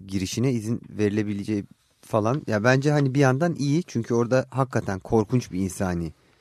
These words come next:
sıkıntı yaşanıyor ama hani politik ve uluslararası ilişkiler ve hukuk bağlamında,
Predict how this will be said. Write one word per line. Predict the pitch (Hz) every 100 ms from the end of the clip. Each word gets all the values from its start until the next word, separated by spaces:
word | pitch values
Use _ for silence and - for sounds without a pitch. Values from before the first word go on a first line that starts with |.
| _
sıkıntı | - - - 92 98
yaşanıyor | 87 95 139
ama | 156 113 92
hani | 113 107 _ _ _ _ _ _
politik | - 113 117 147
ve | 127
uluslararası | 120 120 - 139 127
ilişkiler | 113 107 - 131 139
ve |
hukuk | 123 - 143 - -
bağlamında, | - 110 98 98 95 87 85